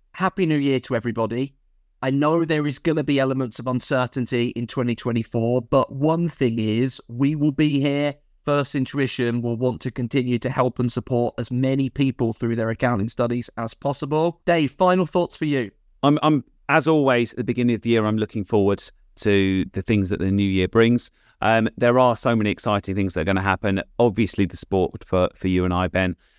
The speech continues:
Speaker 2: Um, I, in a weird way, look forward to elections. I love the theatre of elections. You know, they may not get the outcome that I would want from them, but I just enjoy the, almost the soap opera nature of them. So I will be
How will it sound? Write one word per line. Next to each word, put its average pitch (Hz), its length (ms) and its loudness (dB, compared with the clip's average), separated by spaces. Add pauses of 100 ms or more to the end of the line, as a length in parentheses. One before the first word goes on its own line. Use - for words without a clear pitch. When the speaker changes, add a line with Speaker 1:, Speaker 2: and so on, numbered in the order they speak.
(180)
Speaker 2:
Um, 104 380 0 (500)
I, 127 460 2
in 123 100 2
a 110 60 2
weird 110 300 2
way, 104 280 2
look 104 260 -2
forward 101 300 0
to 101 100 -2
elections. 98 640 -2
I 104 100 0
love 104 200 0
the 101 100 -6
theatre 101 460 -2
of 90 120 0
elections. 92 680 -2 (260)
You 95 80 -4
know, 92 100 0
they 101 100 0
may 107 200 2
not 101 200 0
get 107 180 0
the 104 120 0
outcome 98 560 0
that 98 140 0
I 101 140 0
would 98 160 -2
want 104 320 -2
from 92 240 0
them, 92 160 2
but 92 120 0
I 92 60 -2
just 95 260 -6
enjoy 98 600 2
the, 82 200 -2
almost 110 240 0
the 95 80 -6
soap 107 400 -2
opera 101 240 -4
nature 92 340 0
of 87 120 -4
them. 90 140 0
So 101 140 -4
I 101 120 4
will 101 220 2
be 95 300 0